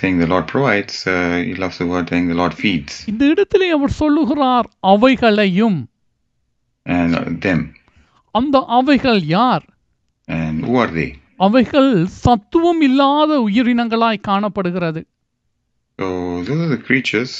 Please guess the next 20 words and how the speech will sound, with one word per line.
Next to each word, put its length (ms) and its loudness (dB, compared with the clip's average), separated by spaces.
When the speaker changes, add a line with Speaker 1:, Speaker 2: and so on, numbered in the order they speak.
Speaker 1:
uh, 560 -2
which 200 -6
have 200 0
no 240 -4
nourishment. 580 -4
Speaker 2:
அவர்களுடைய 1040 2
வாழ்க்கையிலே 840 -2
மனிதர்களைப் 680 0
போல 300 0
அல்ல. 360 0
Speaker 1:
So 140 -4
their 180 0
life 320 -2
is 240 -10
not 300 -4
like 160 -6
humans. 320 -4
Speaker 2:
அவர்கள் 680 2
விதைப்பது 480 0
இல்லை. 580 -2